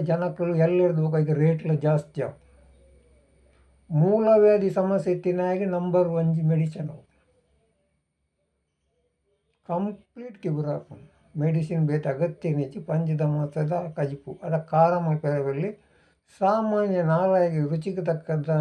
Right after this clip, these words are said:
ಪಾಡ್ನ ಖಾರ. ಪಂಜದ ಮಾಸ ಮೂಲವ್ಯಾಧಿ, ಪಿಸ್ತುಲ,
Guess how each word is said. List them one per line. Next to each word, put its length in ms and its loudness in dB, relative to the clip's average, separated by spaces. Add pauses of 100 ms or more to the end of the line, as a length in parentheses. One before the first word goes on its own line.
(140)
ಪಾಡ್ನ 360 0 (640)
ಖಾರ. 220 0 (1900)
ಪಂಜದ 360 -12
ಮಾಸ 400 -10 (920)
ಮೂಲವ್ಯಾಧಿ, 680 2
ಪಿಸ್ತುಲ, 520 -4